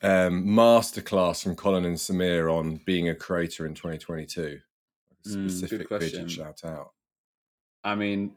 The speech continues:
Speaker 2: Pinky promise they haven't paid me, but there are so many, it really is hard to choose. Like, they ju-, they,
Speaker 1: <laughs>
Speaker 2: like, there's a reason they're one of my, you know, I have, I'm honest about having a short attention span. The thought of watching hour-long videos normally makes me wanna shoot myself in the head,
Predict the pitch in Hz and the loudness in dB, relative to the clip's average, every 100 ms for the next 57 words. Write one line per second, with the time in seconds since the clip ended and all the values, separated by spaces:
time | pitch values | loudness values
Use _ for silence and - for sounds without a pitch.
0 | _ - 127 120 107 117 107 - 95 95 | _ -2 -2 0 -4 -4 -4 -2 -2 0
1 | 98 95 92 101 101 95 90 85 90 98 | -2 -2 -4 -2 -2 -2 -6 -6 -6 -2
2 | 92 92 - - 95 92 90 90 85 92 | -2 -2 -4 -4 -2 -2 -2 -4 -4 -2
3 | 92 87 - 87 - - 87 87 135 - | -2 -4 -6 -10 -10 -12 -10 -8 -8 -10
4 | - 92 92 95 120 95 98 113 98 90 | -8 -8 -4 -4 -2 -2 -2 -2 0 -2
5 | - - 98 - _ _ _ _ _ 104 | -4 -8 -8 -12 _ _ _ _ _ 0
6 | 98 95 98 98 95 98 95 95 92 92 | 2 2 2 2 2 2 2 0 0 0
7 | 95 90 98 - _ 104 98 92 123 160 | 0 -2 -4 -10 _ 0 2 2 6 6
8 | 117 113 120 120 - 117 131 101 98 104 | 6 4 4 4 4 2 2 0 0 0
9 | 95 117 104 - 131 98 90 87 87 90 | -2 -4 -4 -4 -4 -6 -8 -8 -8 -8
10 | - 131 135 101 110 - 101 101 107 104 | -4 0 0 0 -4 -4 -2 2 2 2
11 | 95 95 113 98 92 101 95 95 - 95 | 0 -2 0 0 0 -4 -4 -4 -6 -10
12 | - 113 87 - 92 92 90 - 120 92 | -8 -6 -6 -8 -10 -8 -10 -6 -6 -6